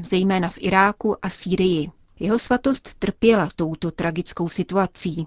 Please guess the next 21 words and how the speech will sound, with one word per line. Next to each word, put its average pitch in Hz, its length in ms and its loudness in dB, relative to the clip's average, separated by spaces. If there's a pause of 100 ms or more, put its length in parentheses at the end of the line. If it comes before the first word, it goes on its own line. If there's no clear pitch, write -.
připomíná 175 580 0
papež 175 320 -4
ve 170 100 0
své 160 260 -2
kondolenci 180 840 0
a 180 100 -6
dodává, 170 580 2
že 196 160 0
asyrský 220 480 -2
patriarcha 226 560 0
nepřestával 160 880 0
upozorňovat 190 840 -2
na 147 120 -2
každodenní 208 680 0
pronásledování 170 1160 0 (380)
blízkovýchodních 170 840 -2
křesťanů 214 680 0
a 180 80 -2
jiných 196 400 2
náboženských 160 760 -4
menšin. 165 600 -2